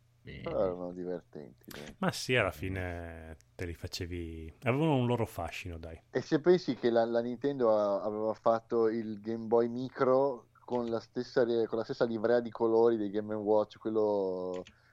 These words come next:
Speaker 2: rosso e oro, una cosa del genere aveva fatto.
Speaker 3: No, sì, quello riprendeva un po', sì, è vero, però riprendeva anche un po' di più i, proprio il pad del nes giapponese.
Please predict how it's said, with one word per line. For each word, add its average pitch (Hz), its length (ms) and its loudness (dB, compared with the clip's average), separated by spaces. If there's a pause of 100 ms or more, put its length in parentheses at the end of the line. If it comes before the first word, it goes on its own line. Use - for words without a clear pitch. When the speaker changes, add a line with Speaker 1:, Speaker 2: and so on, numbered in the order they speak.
(220)
Speaker 2:
rosso 117 720 4
e 110 120 6
oro, 101 460 4
una 101 120 -4
cosa 113 220 -8
del 107 140 -6
genere 92 420 -6
aveva 90 200 -8
fatto. 110 260 -4
Speaker 3:
No, 143 200 -2
sì, 151 260 -2
quello 156 400 0
riprendeva 127 520 -2
un 120 120 -2
po', - 140 -18
sì, 147 340 -2
è 123 160 -4
vero, 117 540 -2
però 127 220 2
riprendeva 117 440 -2
anche 110 220 -2
un 98 180 -4
po' 107 140 -2
di 101 120 -2
più 104 300 -2
i, 95 320 -2
proprio - 280 -6
il 90 100 -4
pad 95 720 -4
del 90 260 -6
nes 92 600 -6
giapponese. 87 840 -8